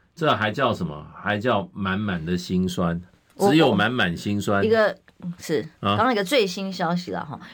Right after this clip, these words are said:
Speaker 2: 因为这个是我们讲法治国家，
Speaker 1: 嗯。
Speaker 2: 那一个无限上纲的政府或总统或者后政治人物的权力会不会被限制？
Speaker 1: 嗯。
Speaker 2: 用，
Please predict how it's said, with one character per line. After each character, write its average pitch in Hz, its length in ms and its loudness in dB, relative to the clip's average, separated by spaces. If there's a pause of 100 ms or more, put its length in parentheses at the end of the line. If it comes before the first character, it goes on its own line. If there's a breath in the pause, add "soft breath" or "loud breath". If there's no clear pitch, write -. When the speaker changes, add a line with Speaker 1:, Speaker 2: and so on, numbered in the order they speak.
(120)
Speaker 2:
因 - 80 -2
为 294 140 4
这 262 120 -2
个 226 140 2
是 214 220 0
我 180 40 2
们 170 80 0
讲 175 160 2
法 147 160 -2
治 165 160 -6
国 123 200 -4
家， 95 360 -2
Speaker 1:
嗯。 104 220 2
Speaker 2:
那 240 100 2
一 165 160 -6 (220)
个 165 340 4 (200)
无 185 140 0
限 220 260 0
上 180 280 -2
纲 160 280 -2
的 120 320 -2
政 185 260 0
府 - 240 -8
或 180 120 -2
总 170 260 -2
统 170 180 -2
或 165 100 0
者 175 100 0
后 190 140 2
政 202 220 0
治 185 140 -4
人 147 120 2
物 165 100 -2
的 127 120 -2 (240 loud breath)
权 165 260 2
力 214 160 2
会 190 160 2
不 175 120 -2
会 170 100 4
被 160 160 2
限 151 300 0
制？ - 240 -8 (100)
Speaker 1:
嗯。 95 280 2
Speaker 2:
用， 208 300 0